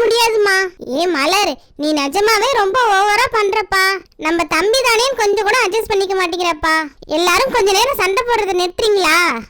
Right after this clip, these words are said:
ஒரு சின்ன பெட்டுக்கு இவ்வளவு சண்டை போடுறீங்களே. இப்படி நம்மளுக்குள்ளே ஒற்றுமை இல்லாம இருந்தா எப்படி? நான் ஒரு ஐடியா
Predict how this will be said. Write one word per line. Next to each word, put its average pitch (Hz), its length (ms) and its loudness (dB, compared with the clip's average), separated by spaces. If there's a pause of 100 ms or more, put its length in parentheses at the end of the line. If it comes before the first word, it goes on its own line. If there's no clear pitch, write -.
(100)
ஒரு 311 120 0 (100)
சின்ன 480 160 -2 (140)
பெட்டுக்கு 466 320 -2
இவ்வளவு 415 260 -2
சண்டை 392 240 -2
போடுறீங்களே. 349 460 -2 (320)
இப்படி 349 260 -2
நம்மளுக்குள்ளே 440 420 0 (140)
ஒற்றுமை 453 340 -2
இல்லாம 415 280 0
இருந்தா 427 200 0 (100)
எப்படி? 381 260 -4 (260)
நான் 349 160 2
ஒரு 339 100 2 (120)
ஐடியா 480 200 0